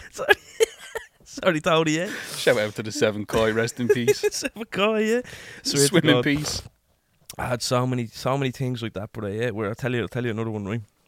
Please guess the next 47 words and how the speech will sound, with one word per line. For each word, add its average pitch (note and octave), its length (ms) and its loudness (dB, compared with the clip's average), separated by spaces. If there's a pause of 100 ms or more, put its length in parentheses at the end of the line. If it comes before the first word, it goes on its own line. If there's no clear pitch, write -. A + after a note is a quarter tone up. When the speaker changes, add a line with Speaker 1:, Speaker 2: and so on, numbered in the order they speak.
(100)
Speaker 1:
Before, G#2 380 -6
before - 300 -8
we G#2 100 -6
get G#2 100 -8
into G#2 200 -8
it. G#2+ 80 -8 (840)
Um, - 100 -10 (640)
<laughs> - 300 -2
and A#3 320 4 (200)
before D3+ 320 2
we C3 100 0
get B2 100 -4
into B2 180 -6
yours, A#2 260 -2
like, A2 100 -2
'cause F#2+ 140 -8
I - 20 -12
can G#2 100 -6
imagine G#2+ 560 -2
what G#2 140 0
you're A#2 160 0
gonna A2+ 180 -4
hit - 180 -8
me D2+ 100 -10
with. - 180 -2 (280)
<laughs> - 40 -20
Yeah. A3 80 0 (1700)
And G#3 120 0
this D#3+ 120 2
is D3+ 60 0
probably C#3 220 4
pure C3 380 2
soft C#3+ 500 4
porn C3+ 280 4
compared B2+ 320 0
Speaker 2:
Nah, G#2 100 4
Speaker 1:
to D3 60 8
yours, F3 260 8
Speaker 2:
nah, F#3+ 60 4
Speaker 1:
like, - 240 0
Speaker 2:
nah, - 120 -4
Speaker 1:
you A3+ 60 -4
Speaker 2:
it's - 120 -8
Speaker 1:
know? D4 60 4
Speaker 2:
not, - 160 0
it's - 140 -8
not. - 180 -10